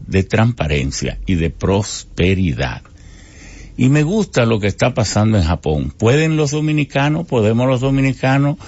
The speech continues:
no imitarlo, hacer lo que queramos hacer a nuestra manera, pero tomar fuerzas y ejemplo en ellos? Porque son dignos de ejemplo. No hay que aceptar todo lo que digan los japoneses. ¿Por qué?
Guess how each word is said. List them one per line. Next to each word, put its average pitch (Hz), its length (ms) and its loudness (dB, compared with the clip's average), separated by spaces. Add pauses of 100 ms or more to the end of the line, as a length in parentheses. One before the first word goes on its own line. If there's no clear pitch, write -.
(340)
no 170 200 4
imitarlo, 185 760 0 (500)
hacer 185 380 0
lo 180 140 0
que 135 160 -2
queramos 160 460 2
hacer 127 380 2
a 120 60 2
nuestra 160 400 2
manera, 131 500 2 (360)
pero 139 240 2
tomar 147 340 2
fuerzas 143 600 0
y 104 60 2
ejemplo 117 440 2
en 131 100 2
ellos? 92 640 -4 (1000)
Porque 131 300 2
son 156 260 2
dignos 156 380 2
de 117 80 4
ejemplo. 139 460 0 (1080)
No 120 240 6
hay 143 100 4
que 156 100 0
aceptar 131 500 0
todo 139 260 2
lo 127 160 2
que 117 120 0
digan 123 280 2
los 107 100 2
japoneses. 107 640 0 (1000)
¿Por 104 220 2
qué? - 300 0